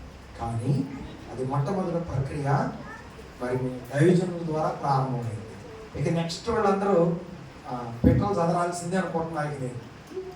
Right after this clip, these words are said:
వాళ్ళు కూడా ఉన్నతమైన చదువులోకి వెళ్ళాలంటే, వాళ్ళని కూడా తీసుకెళ్ళి ఎక్కడో ఒక మంచి అకాడమీలో వేసినప్పుడు, ఆ, వాళ్ళకి దగ్గరగా ఉండి వాళ్ళని ప్రోత్సహించుకోవటానికి పునాది వేశాడు దైవజనుడు.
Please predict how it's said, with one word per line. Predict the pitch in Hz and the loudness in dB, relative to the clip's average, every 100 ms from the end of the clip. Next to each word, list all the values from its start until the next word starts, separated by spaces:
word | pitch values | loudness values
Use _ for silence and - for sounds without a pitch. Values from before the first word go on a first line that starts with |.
| - | -2
వాళ్ళు | - 180 214 | 4 4 6
కూడా | 208 | 4
ఉన్నతమైన | 208 196 208 226 214 | 6 4 2 0 0
చదువులోకి | 214 196 180 196 196 196 | 4 4 6 6 6 4
వెళ్ళాలంటే, | 185 175 202 202 196 247 - - - - - - - - - | 4 4 4 4 4 4 4 0 -8 -12 -14 -14 -16 -16 -10
వాళ్ళని | 123 131 160 190 | 0 2 2 2
కూడా | 190 | 2
తీసుకెళ్ళి | 175 165 - 175 175 196 208 - - - 147 | 0 -4 -2 -2 -2 -4 -6 -12 -20 -12 -10
ఎక్కడో | 160 208 208 214 - | -4 0 0 -2 -10
ఒక | 151 139 | -8 -4
మంచి | 139 143 185 - - 135 135 - - | -2 -2 -2 0 0 0 -6 -8 -8
అకాడమీలో | 135 160 165 165 165 165 156 | 2 4 6 2 2 0 0
వేసినప్పుడు, | 151 151 156 - 139 - - - - - - | -2 -4 -2 2 2 2 -4 -12 -14 -14 -10
ఆ, | 123 120 120 | -6 -6 -4
వాళ్ళకి | 123 135 139 139 | 0 2 2 2
దగ్గరగా | 139 170 165 165 | -2 2 4 4
ఉండి | 165 170 220 | 4 4 4
వాళ్ళని | 214 156 147 151 | 4 2 -2 -4
ప్రోత్సహించుకోవటానికి | 165 165 170 160 - 160 156 160 - | -4 -4 -4 -4 -4 -6 -4 -2 -4
పునాది | 240 240 254 269 226 | -4 -2 2 4 8
వేశాడు | 202 - - | 6 6 2
దైవజనుడు. | 165 165 185 160 135 | -2 -2 -2 -2 -4